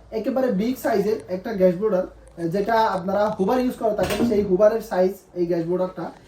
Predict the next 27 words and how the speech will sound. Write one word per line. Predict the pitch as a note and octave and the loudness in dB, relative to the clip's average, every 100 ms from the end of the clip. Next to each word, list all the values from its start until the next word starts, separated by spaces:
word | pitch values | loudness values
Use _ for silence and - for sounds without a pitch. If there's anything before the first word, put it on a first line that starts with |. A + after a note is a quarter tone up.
| - | -18
আপনারা | - F3+ F3+ | -8 -4 0
ভিডিওতে | F#3 F3+ G3 G3+ | 0 0 0 -2
ভালোভাবে | F3+ E3+ F#3+ F#3+ | -2 -2 0 0
লক্ষ্য | G3 E3+ F#3+ | 0 -2 -2
করলে | F3+ F3 | 0 0
বুঝতে | E3 D3+ F#3 | 0 -4 -6
পারবেন। | D3+ B2+ - - - - - - | -6 -8 -10 -14 -20 -20 -20 -8
তো | F3+ F3 F3 | -4 -4 -4
এই | G#3+ | -4
গ্যাস | A#3+ C4+ | 2 2
ব্রুডারগুলা | A#3+ C#4+ C#4 C#4 C#4 | 2 0 0 2 2
দিয়ে | C#4 A#3+ B3 - | 2 -2 -2 -4
আপনারা | F#3 F#3+ A3 A3+ - - - - | -8 -6 -4 -2 -4 -8 -20 -12
একটা | G3+ - D#4 | -10 -4 -2
গ্যাস | C4+ G#3+ | 0 0
ব্রুডার | B3 B3 G#3 | -2 -6 -6
দিয়ে | A3+ F#3 - - - | -2 -2 -4 -16 -12
এক | G#3+ - | -10 -10
থেকে | - C4+ | -6 -6
দেড় | B3 A#3 | -4 -4
হাজার | A3+ B3 | -2 -4
বাচ্চা | A3 G#3 - A#3+ A3+ - - | -2 -4 -2 -2 -2 -6 2
একই | A3+ A3+ C4+ | 2 4 0
সাথে | C4 C4+ C4 | 0 -2 -4
ব্রুডিং | G#3 F3 F#3 | -2 2 2
করতে | F3 E3 D#3+ | 2 -2 -4
পারবেন। | C#3 A#2+ | -8 -8